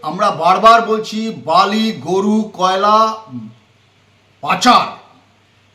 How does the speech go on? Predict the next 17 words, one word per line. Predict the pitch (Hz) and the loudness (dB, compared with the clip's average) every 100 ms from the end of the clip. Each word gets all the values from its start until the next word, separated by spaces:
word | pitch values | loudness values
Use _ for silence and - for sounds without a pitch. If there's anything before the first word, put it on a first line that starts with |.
| _ _ 147 | _ _ -14
এই | |
পাচারের | 170 - 165 185 247 247 240 - 175 | -12 -6 -2 4 6 6 4 0 -4
ভাগের | 185 214 202 | -2 0 0
লড়াইয়ে | 170 185 185 190 | 0 0 0 0
আজকে | 175 - 185 | -2 -4 -10
বলি | 139 147 214 | -10 -8 -6
হতে | 185 180 | -6 -8
হচ্ছে | 165 - 156 | -12 -14 -10
বাংলার | 143 156 165 185 185 - - _ _ _ _ _ _ _ - | -8 -2 4 4 2 -6 -20 _ _ _ _ _ _ _ -4
আপনার | 175 - 302 233 | -4 2 2 4
দলের | 214 208 196 | 2 0 -4
কর্মীরাই। | 170 139 123 - _ _ | -10 -10 -12 -16 _ _
আপনি | 160 208 226 | -12 -4 -2
লক্ষ্য | 233 254 | -2 0
করে | 269 | 2
দেখুন | 262 254 302 | 2 0 2
মাননীয়া, | 277 247 185 | 2 2 0